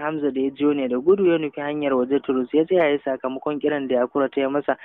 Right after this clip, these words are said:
Cikin daurewa ta ce, "Ina za ka?" "Wajen Abba Gana za ni." Ganin Baby ya faɗi haka a tsorace. Tunaninsa faɗa za ta yi masa sai ya ga akasin haka. "Wajen Abba Gana za ni fa." Yana tunanin masifa za ta yi masa.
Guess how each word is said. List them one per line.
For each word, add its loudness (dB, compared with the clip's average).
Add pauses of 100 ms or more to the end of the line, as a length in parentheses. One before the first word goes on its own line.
(420)
Cikin 0
daurewa 4
ta -6
ce, -2
"Ina -4
za 2
ka?" -2
"Wajen 0
Abba 2
Gana -6
za -6
ni." -8 (400)
Ganin 0
Baby 4
ya 2
faɗi -6
haka -2
a -4
tsorace. 0 (380)
Tunaninsa 0
faɗa -2
za 0
ta -8
yi -6
masa -8
sai 0
ya 2
ga 0
akasin -2
haka. -2 (1120)
"Wajen 2
Abba 0
Gana -6
za -2
ni -4
fa." -2 (100)
Yana 4
tunanin -4
masifa 0
za 2
ta -2
yi -2
masa. -4